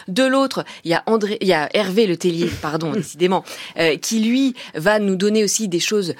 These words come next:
sur sa vie. Donc, il va nous apprendre que sa fiancée s'est suicidée elle aussi à vingt ans. Donc, il va nous parler du deuil, le deuil de Simone, la fiancée, euh, d'André, et le deuil que lui a vécu en tant que jeune homme. Et puis ensuite, il va élargir au fur et à mesure, euh, qu'il écrit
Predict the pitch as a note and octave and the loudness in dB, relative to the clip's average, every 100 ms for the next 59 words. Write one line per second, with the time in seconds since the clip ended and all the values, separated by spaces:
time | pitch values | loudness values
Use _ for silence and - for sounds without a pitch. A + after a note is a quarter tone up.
0 | - - G3+ F3 F3 D3+ D3 A#3 D4 D#3+ | -10 -4 -2 0 0 -2 -4 -2 -2 -2
1 | - D#3+ D#3+ D3+ C#3 F3 F3 D3+ C#3 B2+ | -2 -2 -2 -4 -4 -4 -6 -6 -8 -8
2 | D#3+ C#3 F3+ E3+ - - - F3 D#3+ D#3+ | -6 -2 -2 -2 -6 -12 -4 -4 -4 -6
3 | F3+ E3+ D#3+ D3 C#3+ C#3 E3+ B3 C4+ E3+ | 0 0 2 -2 -4 -4 -4 -2 -2 -2
4 | - D3+ C#3+ C#3+ C3+ D3 - - D#3 D#3+ | -6 -6 -6 -6 -6 -8 -10 -16 -10 -6
5 | D#3+ G3+ B3+ G3+ - E3 F3 F#3+ F3+ E3 | 0 0 0 -4 -8 0 2 2 2 0
6 | - F#3 F#3 F#3 C#3 C3+ D#3 C#3+ - F3 | 0 0 0 0 -2 -4 -4 -4 -2 -2
7 | D#3+ - - D3 C#3+ E3+ E3+ E3+ F3 - | -6 -16 -4 -2 0 0 0 0 -2 0
8 | A3+ G3+ D#3+ D3 E3 D#3 B2 - C#3+ E3 | 0 0 -2 -2 -2 -2 -6 -4 -4 0
9 | F3+ C#3 C3+ - E3 - - D3 D3 C3 | -2 -2 -6 -10 -10 -14 -8 -6 -6 -6
10 | D3 E3+ G#3+ D4+ - - - E3+ - D#4 | -4 0 0 0 -2 -10 -4 -4 0 0
11 | - D4+ C4+ F3 E3 C#4 C#4 A3 G#3 G#3 | 0 -4 -2 -2 0 2 2 2 0 -2
12 | A3 E3 G3 F#3 F3 F3 F3 G3 - - | -2 -2 -4 -2 -2 -2 -2 -4 -6 -18
13 | - D#3 D3 - E3+ D#3 - D#4+ | -4 -2 -2 -4 -8 -6 -4 -4